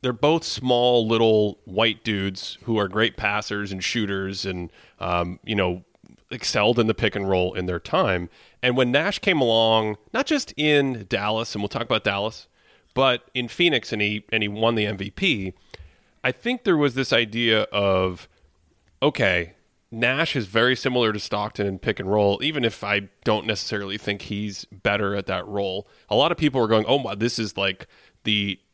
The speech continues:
next Stockton. This is amazing. We're seeing someone at this proficiency." And then there was a group of people who are going, "I think he's surpassed Stockton." And that was over fifteen years ago. And I feel like for some folks, that's just been the frozen landscape for over fifteen years. Like, if you didn't buy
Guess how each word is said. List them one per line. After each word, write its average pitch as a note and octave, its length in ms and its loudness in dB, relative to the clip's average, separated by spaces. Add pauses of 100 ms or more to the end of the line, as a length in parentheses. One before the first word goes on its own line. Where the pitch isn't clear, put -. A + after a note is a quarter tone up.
(100)
next - 540 -4 (260)
Stockton. G2+ 540 0
This G#2 120 -4
is G2 120 -6
amazing. G#2+ 420 -2
We're F#2 80 -4
seeing G2+ 220 -6
someone G2+ 280 -2
at F#2 120 -4
this F#2+ 120 -6
proficiency." A2+ 720 -4 (220)
And A#2 80 -4
then F3 80 2
there F#3+ 80 6
was C#3+ 140 0
a - 20 -2
group C3 160 0
of A2 60 -8
people B2+ 280 0
who A#2 60 0
are A2 80 0
going, G2+ 340 2 (440)
"I A2 80 -2
think A#2+ 160 -2
he's A2 120 -2
surpassed A2 580 -2
Stockton." - 520 -12 (480)
And A#2+ 140 -2
that C#4 180 -2
was G3 420 2
over D3+ 280 4
fifteen D3 420 -2
years C3 220 2
ago. G#2+ 240 2
And F#2 100 2
I G2 60 0
feel F3 180 2
like C3+ 240 2 (300)
for D3 200 0
some F3 300 2
folks, C#3 320 4
that's - 220 0
just C3+ 180 -2
been C3 160 2
the A2+ 80 0
frozen A#2+ 420 2
landscape G2+ 640 0
for G2+ 200 -6
over A2+ 220 0
fifteen G#2+ 480 0
years. A2 280 2
Like, G#2 100 -6
if A2 140 -6
you D#3 180 -2
didn't E3+ 380 -4
buy G2 540 -4